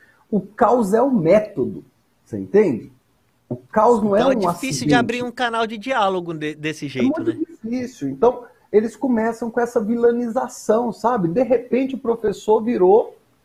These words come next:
Speaker 1: um perigoso agente, é, é,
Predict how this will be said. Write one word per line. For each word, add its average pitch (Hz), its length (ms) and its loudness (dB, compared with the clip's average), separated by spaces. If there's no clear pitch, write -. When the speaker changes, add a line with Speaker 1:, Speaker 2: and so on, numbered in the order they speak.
Speaker 1:
um 208 80 0
perigoso 240 720 2
agente, 185 1000 -2
é, 139 800 4
é, - 20 -14